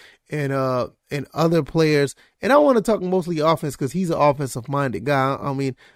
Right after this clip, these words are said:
I don't know how much he does with the defense. I think he, he called the plays for the Falcons, you know, while they were playing. So, I mean, w-, throughout the season.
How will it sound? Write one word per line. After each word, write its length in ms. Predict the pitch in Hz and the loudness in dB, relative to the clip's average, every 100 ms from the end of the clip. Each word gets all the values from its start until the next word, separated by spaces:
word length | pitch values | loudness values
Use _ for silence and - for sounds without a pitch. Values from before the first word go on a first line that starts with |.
| _ | _
I 80 | 147 | 0
don't 160 | 160 160 | 2 2
know 160 | 151 | 2
how 100 | 143 | 2
much 220 | 147 147 - | 0 -2 -2
he 100 | 147 | -2
does 240 | 147 131 | 0 0
with 100 | 123 | -4
the 60 | 123 | -6
defense. 420 | 156 151 135 131 | -4 -2 -2 0
I 140 | 147 | 0
think 160 | 160 127 | 0 -8
he, 200 | 160 - | -10 -12
he 160 | 131 156 | -12 -12
called 320 | - 135 110 | -6 -6 -6
the 80 | - | -12
plays 380 | - 147 175 - | -8 -4 -4 -6
for 120 | 127 | -10
the 120 | 120 | -6
Falcons, 500 | 135 123 117 123 117 - - _ - | -2 -2 -4 -10 -10 -18 -20 _ -12
you 420 | 117 - 127 139 | -12 -8 -6 -2
know, 100 | 135 | 0
while 240 | 131 135 | 2 0
they 140 | 123 123 | 0 -2
were 100 | 117 | -6
playing. 440 | - 185 185 131 - _ _ _ _ - | -2 0 2 0 -6 _ _ _ _ -8
So, 380 | - 170 156 - | 4 4 4 2
I 60 | 160 | 0
mean, 160 | 165 | 0
w-, 220 | 147 - 131 | -2 -8 -2
throughout 220 | 156 127 | -2 -2
the 40 | |
season. 400 | - 214 202 143 | -4 -2 -2 -6